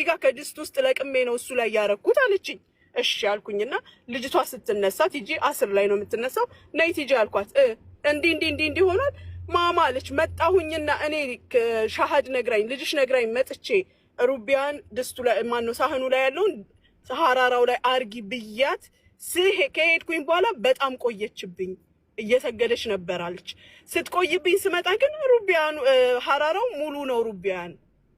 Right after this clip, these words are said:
እና ወስጄ አቀረብኩኝ እንደገና አለችኝ ማለት ነው። እዚህ ሰዓት ላይ መቆጣት አለብኝ፣ ምክንያቱም እኔም ስመጣ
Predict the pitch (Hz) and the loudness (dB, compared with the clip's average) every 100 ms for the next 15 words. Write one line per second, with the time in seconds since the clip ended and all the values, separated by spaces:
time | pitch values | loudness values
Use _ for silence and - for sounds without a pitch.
0 | _ _ _ _ _ _ _ _ _ _ | _ _ _ _ _ _ _ _ _ _
1 | - 269 427 403 247 214 - 240 208 208 | -6 0 4 4 2 -4 -2 0 0 -2
2 | 196 196 208 190 185 180 175 175 175 226 | -2 -4 -4 -4 -2 -4 -4 -6 -6 -4
3 | 381 370 359 - 359 277 196 196 170 - | 0 0 0 -2 0 0 -2 -4 -10 -14
4 | _ _ _ _ _ _ _ _ _ _ | _ _ _ _ _ _ _ _ _ _
5 | - 247 311 - 220 240 571 605 508 440 | 0 0 2 0 0 -2 -4 -4 0 0
6 | - 285 226 202 226 214 254 403 - 262 | 0 0 0 -2 -2 0 2 0 0 0
7 | 294 - 240 | 0 0 0